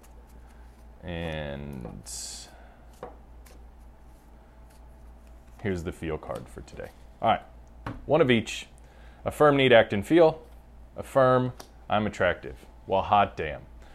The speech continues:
Uh, something funny about this card, actually, right now. Uh, I get in these spaces where I feel just sort of overwhelmed at what physical appearance means. And so I'll typically in those moments shave my head or do something.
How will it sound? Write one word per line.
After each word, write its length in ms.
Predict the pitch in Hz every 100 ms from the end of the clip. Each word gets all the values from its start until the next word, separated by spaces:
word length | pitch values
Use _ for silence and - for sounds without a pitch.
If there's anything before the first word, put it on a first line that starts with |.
| - - -
Uh, 460 | 101 95 95 -
something 380 | - 147 139 123
funny 260 | 131 120 98
about 260 | 95 87
this 180 | 98 87
card, 300 | - 92 92
actually, 360 | 101 92 - 95
right 240 | 90 92
now. 240 | 95 95 87 - - - - - -
Uh, 240 | 104 101
I 100 | -
get 160 | 127 151
in 100 | 143
these 160 | 131 -
spaces 480 | 120 117 - 107
where 460 | 98 104 98 98 - -
I 120 | 95
feel 440 | 95 - - 120 113
just 200 | 107 -
sort 200 | 117 107
of 100 | 98
overwhelmed 600 | 98 95 92 98 107 107 -
at 260 | 95 92 -
what 200 | 101 -
physical 400 | 113 101 110 95
appearance 420 | - 107 95 -
means. 380 | 98 123 156 - - - -
And 140 | 104 107
so 140 | 120
I'll 140 | 135
typically 600 | - - 135 117 110 110
in 80 | 101
those 200 | 101 90
moments 340 | 101 95 92 -
shave 240 | 107 95
my 140 | 90
head 220 | 92 95 87
or 60 |
do 140 | 85 87
something. 360 | 95 82 71